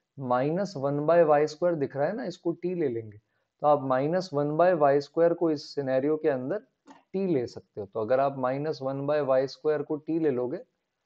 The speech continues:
तो टू upon वाई क्यूब डी वाई by डी एक्स, ये पूरा डी टी by डी एक्स बन जाएगा। तो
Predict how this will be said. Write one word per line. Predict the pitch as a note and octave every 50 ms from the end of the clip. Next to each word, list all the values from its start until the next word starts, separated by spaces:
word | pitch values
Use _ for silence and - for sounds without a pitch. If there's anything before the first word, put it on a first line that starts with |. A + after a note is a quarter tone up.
| _ _ _ _ _ _ _
तो | D#3 E3+ E3+
टू | F3 - - F#3 F#3+ G3 F#3
upon | F3+ F3+ - F3+ F3+ F#3 F#3 F3+ E3+ C#3
वाई | C3+ C3 C3+ C#3 B2+
क्यूब | - _ E3 D#3+ F3 F3+ D#3 C#3+
डी | C3 C3+ C3
वाई | B2 D3 D3 D#3
by | D3+ D#3 D#3+
डी | D3+ C#3 C3 B2+ B2 A#2+
एक्स, | A2 - - - - - _ _ _ _
ये | C3 C#3 D#3+
पूरा | D#3 D#3 D#3 C#3+ C#3 D#3+ E3
डी | D#3+ C#3+ C3 B2+ B2+ B2
टी | - D#3 D3
by | C3+ C#3+ C#3 C3+
डी | B2+ B2 A#2+ A#2+
एक्स | B2 B2 - - _
बन | C3 C3 A2+ G#2+
जाएगा। | G2+ G#2+ G2+ G2+ G2 G2 G2+ _ _ _ _ _ _ _ _ _ _ _ _ -
तो | A#2 A2 A2 G#2+ G#2+ - -